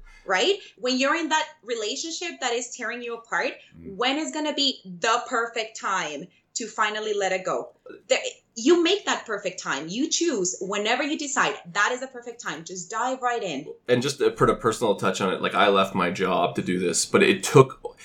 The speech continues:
Speaker 2: you know when the perfect time was, and it, what happens to most people, and I'm not gonna say most, but what I've seen happen is that something, not tragic, but something big has to happen for, to push people past that edge. And have you
Speaker 1: Mm-hmm.
Speaker 2: found anything to kinda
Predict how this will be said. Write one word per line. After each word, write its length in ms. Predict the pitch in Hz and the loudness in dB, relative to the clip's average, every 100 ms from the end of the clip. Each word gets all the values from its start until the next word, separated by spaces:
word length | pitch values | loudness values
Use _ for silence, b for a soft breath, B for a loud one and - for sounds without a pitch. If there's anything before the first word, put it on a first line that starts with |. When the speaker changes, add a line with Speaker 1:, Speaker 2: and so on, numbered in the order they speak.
| B | B
Speaker 2:
you 100 | 123 | 6
know 120 | 135 | 6
when 120 | 151 | 6
the 60 | 127 | 2
perfect 340 | - 123 123 | 0 0 -2
time 240 | - 110 104 | -4 -4 -2
was, 360 | 101 107 113 | -2 -2 -2
and 180 | 98 - | -6 -6
it, 240 | 107 101 95 | -6 -4 -4
what 120 | 104 | 0
happens 380 | 107 107 104 95 | 0 0 -6 -10
to 100 | 95 | -8
most 280 | 95 98 - | -8 -10 -12
people, 320 | 98 95 95 | -18 -14 -8
and 80 | 110 | -6
I'm 60 | |
not 60 | 110 | -6
gonna 60 | |
say 140 | - 107 | -6 -8
most, 300 | 92 - - | -10 -14 -12
but 200 | 92 - | -12 -10
what 180 | - 117 | -6 -2
I've 220 | 110 110 | 0 0
seen 160 | - 110 | -2 -8
happen 320 | 110 98 98 | -4 -4 -4
is 120 | 95 92 | -10 -8
that 100 | - | -4
something, 540 | 127 123 131 104 - _ b b b b | -2 0 -2 -2 -8 _ b b b b
not 140 | 165 | 0
tragic, 500 | - 135 110 117 117 | 0 0 2 4 0
but 100 | 98 | -2
something 420 | - 123 123 117 - | -4 -2 -2 -6 -4
big 280 | 117 107 98 | -2 -2 -2
has 180 | 104 - | -6 -6
to 80 | 98 | -6
happen 380 | 95 98 101 | -6 -6 -8
for, 220 | 98 92 - | -10 -12 -14
to 100 | - | -16
push 260 | - 113 - | -8 -8 -8
people 240 | - 101 | -12 -12
past 360 | - 98 95 - | -6 -2 -2 -4
that 180 | 98 92 | -6 -4
edge. 280 | 101 123 - b b b | -4 -6 -12 b b b
And 260 | - 117 95 _ 135 | -8 -8 -10 _ -8
have 120 | 123 | -4
you 80 | 220 | -4
Speaker 1:
Mm-hmm. 80 | 202 | 0
Speaker 2:
found 260 | 131 135 | 2 2
anything 360 | 135 127 131 123 | 0 -2 -4 -6
to 80 | 120 | -10
kinda 340 | 95 123 107 | -14 -8 -8